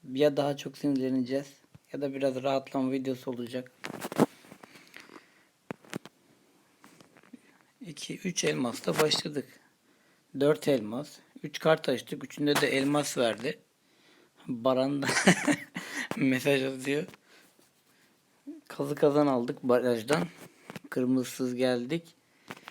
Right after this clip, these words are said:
Gene de kırmızının adını alınca kırmızı çıkıyor ya. Dur. En sağda üç elmas vardı. Gene üç elmas.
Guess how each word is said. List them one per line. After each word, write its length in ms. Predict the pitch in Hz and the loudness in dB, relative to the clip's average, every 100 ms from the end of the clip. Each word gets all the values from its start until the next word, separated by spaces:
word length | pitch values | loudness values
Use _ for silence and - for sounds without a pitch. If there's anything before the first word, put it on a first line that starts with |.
| _ _ - | _ _ -4
Gene 240 | 127 131 | 0 2
de 100 | 139 | 0
kırmızının 420 | 139 123 131 139 143 | -2 0 0 2 2
adını 260 | 131 127 | 2 0
alınca 300 | 127 151 131 - | 0 0 -4 -8
kırmızı 420 | 104 113 113 127 | -6 -4 -6 -8
çıkıyor 320 | - - 98 | -12 -8 -8
ya. 280 | 92 110 - - | -8 -10 -12 -6
Dur. 280 | 117 - _ - - _ _ _ _ _ _ _ _ _ _ _ _ _ _ _ _ _ _ _ _ _ _ 294 | -6 -6 _ -20 -20 _ _ _ _ _ _ _ _ _ _ _ _ _ _ _ _ _ _ _ _ _ _ -10
En 180 | 156 156 | -4 -4
sağda 400 | - 120 123 151 | -2 0 0 0
üç 260 | 143 - | -2 -2
elmas 420 | 127 123 127 127 131 | 0 0 -2 -2 -2
vardı. 460 | 110 104 131 165 - _ _ _ _ _ _ _ _ _ - | -2 -2 -4 -4 -6 _ _ _ _ _ _ _ _ _ -2
Gene 200 | 131 131 | 0 2
üç 260 | 135 - | 0 0
elmas. 520 | 117 104 127 165 - | 0 0 -2 -4 -6